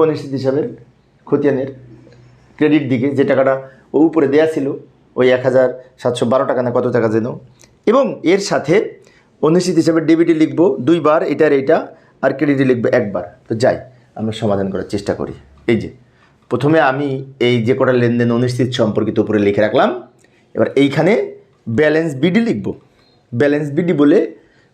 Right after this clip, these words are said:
ওই ক্রেডিট দিকে লিখবো। এক হাজার সাতশো, সরি, ডেবিট ব্যালেন্স ছিল,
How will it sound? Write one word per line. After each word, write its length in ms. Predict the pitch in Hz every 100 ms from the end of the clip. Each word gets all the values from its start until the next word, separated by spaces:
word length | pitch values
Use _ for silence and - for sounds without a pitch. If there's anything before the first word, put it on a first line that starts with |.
| -
ওই 60 |
ক্রেডিট 380 | 202 208 202 214
দিকে 140 | 208 175
লিখবো। 380 | 139 101 95 -
এক 140 | 131
হাজার 340 | 135 123 160 190
সাতশো, 500 | - - 123 - 113
সরি, 260 | - 139
ডেবিট 340 | 123 143 147 156
ব্যালেন্স 320 | 147 120 120
ছিল, 160 | 95